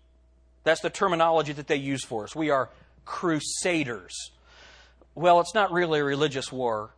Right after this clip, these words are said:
for America, but that's the terminology that they're using. So wh-, why do they do that? Well, it goes back to the, to the Catholic Crusades that took place, and we're gonna look at that. But has that been the historic position of Islam?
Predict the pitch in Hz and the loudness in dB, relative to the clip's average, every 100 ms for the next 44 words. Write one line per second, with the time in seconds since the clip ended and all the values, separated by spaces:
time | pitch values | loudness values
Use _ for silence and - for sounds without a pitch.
0 | _ _ _ - 127 175 151 120 107 123 | _ _ _ -6 -2 2 2 0 -6 -4
1 | 175 165 - 139 - 214 190 160 170 185 | 0 0 0 -8 -4 -2 -2 2 6 6
2 | 190 165 135 143 131 135 - 131 131 156 | 6 4 2 -4 -4 -6 -2 -4 -4 -6
3 | 196 123 113 87 _ _ _ _ _ - | -6 -6 -10 -14 _ _ _ _ _ -20
4 | - - - 208 185 175 208 208 160 214 | -20 -20 -4 2 2 4 2 4 6 6
5 | 294 247 214 202 180 117 - _ - 160 | 6 2 0 -2 -4 -8 -12 _ 0 10
6 | 175 220 220 160 170 156 151 160 - 165 | 12 10 8 6 6 8 6 4 2 0
7 | 151 143 - - 156 127 - 143 151 180 | 2 0 -2 -10 -6 -6 -2 -2 -2 -4
8 | - - 208 - 180 165 185 185 147 - | -8 -6 -6 -2 0 0 -2 -6 -8 -4
9 | 175 - 175 160 180 151 139 151 165 170 | -6 0 2 2 2 -8 -4 -2 -2 0
10 | - 156 - 95 - _ _ _ _ _ | 0 -2 -8 -12 -12 _ _ _ _ _
11 | _ _ _ _ _ _ _ _ _ _ | _ _ _ _ _ _ _ _ _ _
12 | _ _ _ _ _ _ _ _ - - | _ _ _ _ _ _ _ _ -20 -2
13 | 180 180 180 254 233 214 165 - 185 170 | 2 2 2 2 0 -6 -6 -4 -2 -2
14 | - 165 156 156 135 139 220 131 98 | -4 -6 -6 -8 -8 -4 -4 -4 -10